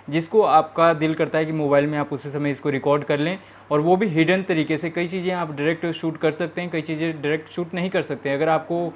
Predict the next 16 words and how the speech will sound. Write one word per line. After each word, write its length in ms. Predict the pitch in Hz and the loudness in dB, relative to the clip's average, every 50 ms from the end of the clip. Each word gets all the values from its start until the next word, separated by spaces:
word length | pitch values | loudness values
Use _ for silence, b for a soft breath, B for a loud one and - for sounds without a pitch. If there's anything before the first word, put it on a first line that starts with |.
| B B B B - | B B B B -6
किसी 200 | - 151 143 170 | -6 -4 -2 -2
की 100 | 165 170 | -2 -2
सीआईडी 380 | 165 - 170 156 151 151 170 190 | -2 0 2 2 4 2 2 0
करनी 300 | 190 185 160 165 165 165 | 0 0 0 0 -2 -2
है 120 | 165 165 | -2 -2
या 100 | 160 160 | -2 -2
फिर 220 | 156 - 175 165 170 165 165 156 - - | -2 -2 -2 -2 0 0 -2 -2 -4 -4
कोई 120 | 165 170 | -4 -4
चीज़ें 280 | 165 180 175 165 175 175 | -2 -4 -2 -2 0 0
ऐसी 180 | 170 160 - 185 | 0 -2 -2 -2
हो 160 | 165 156 165 | 0 0 0
रही 120 | 165 185 | 0 -2
हैं 100 | 185 170 | -2 -4
जिसको 240 | 156 165 165 - 180 | -4 -8 -4 0 0
आपको 380 | 170 214 214 - - - 196 190 | 2 2 0 -4 -2 0 0 0
हिडनली 580 | 151 147 156 156 185 190 190 196 208 202 165 | 0 0 2 2 2 2 4 4 2 2 0